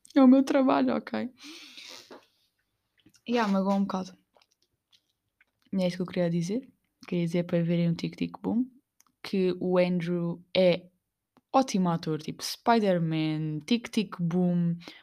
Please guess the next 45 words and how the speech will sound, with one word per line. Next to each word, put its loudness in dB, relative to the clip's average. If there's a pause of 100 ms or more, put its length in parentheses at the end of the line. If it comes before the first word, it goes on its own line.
O 4
meu 10
irmão 6
diz 2
que -10
ele -2
fez -4
agora -2
um -2
filme, -8 (680)
eh, 0
de -6
guerra, -2 (340)
que -8
eu -2
não 0
me 2
lembro -2
do -2
nome. -2 (920)
É -4
o -2
herói, -4 (340)
o -8
herói -4
de -12
guerra, -6
não -6
sei. -16 (340)
Mas 0
ele 6
também 10
era 8
super 4
bom. 4 (200)
Depois -6
ficámos 2
a -4
falar -2
o -2
quão 0
versátil -6
o -4
Andrew -4
era. -6